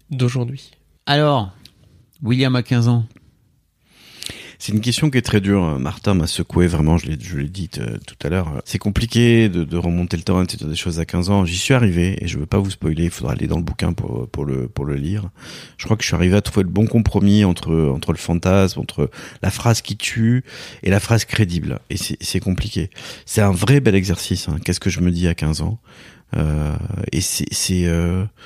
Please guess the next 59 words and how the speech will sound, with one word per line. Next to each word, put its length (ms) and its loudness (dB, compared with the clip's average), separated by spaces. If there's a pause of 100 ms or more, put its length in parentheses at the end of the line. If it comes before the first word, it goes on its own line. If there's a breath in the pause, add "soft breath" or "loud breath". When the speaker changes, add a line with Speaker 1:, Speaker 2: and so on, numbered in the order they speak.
(280 loud breath)
Speaker 3:
aujourd'hui, 400 4
c'est 160 0
une, 140 2
une 180 4
vraie 300 2
belle 180 2
question 320 -4
que 60 -8
vous 80 -4
avez 80 0
le 60 -2
droit 120 0
de 60 -2
vous 100 -6
poser. 300 -4 (440 loud breath)
Voilà, 220 -2
elle, 180 2
elle 180 0
est, 120 -2
elle 140 4
est 40 2
complexe, 440 0
mais 60 4
elle 40 0
est 100 -2
très, 140 2
très 180 -2
belle, 160 0
cette 180 -12
question. 340 -8 (120)
Et 140 0
j'ai, 180 2
j'aimerais 260 4
qu'on 180 2
insiste 320 -4
là-dessus, 340 -2 (400 loud breath)
parce 120 -10
que, 120 -6
effectivement, 640 2
c'est 120 0
un 60 2
exercice 420 -2
de 80 0
pensée. 480 0
Euh, 100 -2 (500 loud breath)
on 100 -4
peut 120 0
mettre 220 4
un 20 4
peu 140 2
de 40 -6
poésie 420 2
dedans, 380 -6
on 40 -14
peut 160 -6
mettre, 260 -4
euh, 140 0
de 100 0
l'amour, 560 4